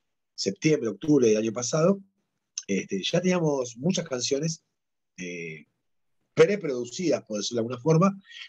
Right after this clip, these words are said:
pero que nunca habíamos tocado en vivo todos juntos. Así que los ensayos se transformaron en eso, en,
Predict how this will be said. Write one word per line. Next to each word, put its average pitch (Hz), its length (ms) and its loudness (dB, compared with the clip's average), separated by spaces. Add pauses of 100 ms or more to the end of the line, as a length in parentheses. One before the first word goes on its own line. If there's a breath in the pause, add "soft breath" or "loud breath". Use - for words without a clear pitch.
pero 151 180 2
que 170 60 2
nunca 214 180 4
habíamos 180 240 2
tocado 165 280 2
en 160 60 -2
vivo 165 200 0
todos 147 200 -2
juntos. 113 480 -2 (380)
Así - 380 -2
que 117 500 0 (180)
los 120 140 0
ensayos 151 340 -4
se 143 80 -10
transformaron 120 600 0
en 131 100 2
eso, 156 280 0
en, 98 180 -8